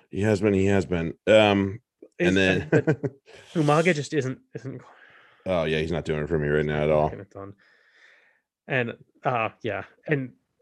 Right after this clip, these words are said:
Speaker 2: who was, who was it that, um, shit, who was playing fifteen for Wasps? It was, uh, Wa-,
Speaker 1: Watson.
Speaker 2: Watson, right?
Speaker 1: Yep.
Speaker 2: I got it. I think it's time for Crossdale again.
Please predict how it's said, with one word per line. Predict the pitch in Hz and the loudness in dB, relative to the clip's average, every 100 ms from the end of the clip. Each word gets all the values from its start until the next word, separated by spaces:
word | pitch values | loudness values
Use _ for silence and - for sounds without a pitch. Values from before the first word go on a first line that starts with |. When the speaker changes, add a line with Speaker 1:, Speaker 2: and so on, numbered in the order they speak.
| - | -12
Speaker 2:
who | 175 | -8
was, | 165 143 | -6 -6
who | - 214 | -2 2
was | 156 | 2
it | 143 | 2
that, | 139 123 _ _ - | 0 -2 _ _ -8
um, | 131 117 110 _ | -6 -6 -8 _
shit, | - 113 | -12 -8
who | 131 | -6
was | 135 | -6
playing | - 123 | -4 -4
fifteen | - - - 98 | -6 -12 -10 -12
for | 107 101 | -10 -10
Wasps? | 95 104 - | -12 -14 -8
It | |
was, | 127 143 | -2 2
uh, | 135 123 - | 2 0 -6
Wa-, | 170 156 | -4 0
Speaker 1:
Watson. | 139 156 | 0 2
Speaker 2:
Watson, | 143 - 107 | 0 0 -8
right? | 107 135 - - - - | -6 -6 -8 -20 -20 -8
Speaker 1:
Yep. | 76 - - _ _ _ - | -6 -6 -10 _ _ _ -2
Speaker 2:
I | 156 | 2
got | 147 143 | 2 0
it. | |
I | 147 | -2
think | - 131 | 0 -2
it's | - | -2
time | 135 110 | -4 -4
for | |
Crossdale | 104 113 - 117 107 - _ _ - | -4 -2 -2 -2 -4 -6 _ _ -8
again. | 135 95 107 | 0 0 0